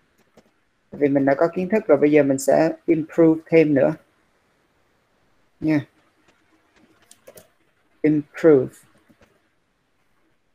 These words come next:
the knowledge, ok, and make new friends. Besides, rồi bạn có cái từ nối rất là hay, đó là besides. Ok, working at weekend won't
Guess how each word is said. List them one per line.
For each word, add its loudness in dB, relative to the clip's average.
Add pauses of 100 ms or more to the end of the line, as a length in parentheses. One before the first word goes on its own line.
(280)
the 0
knowledge, 0 (100)
ok, 0 (440)
and -2
make -2
new 0
friends. -2 (300)
Besides, 0
rồi 4
bạn -2
có 0
cái -6
từ 2
nối 0
rất -6
là -4
hay, -4
đó -6
là 0
besides. -4 (460)
Ok, -6
working 2
at -2
weekend -2
won't 0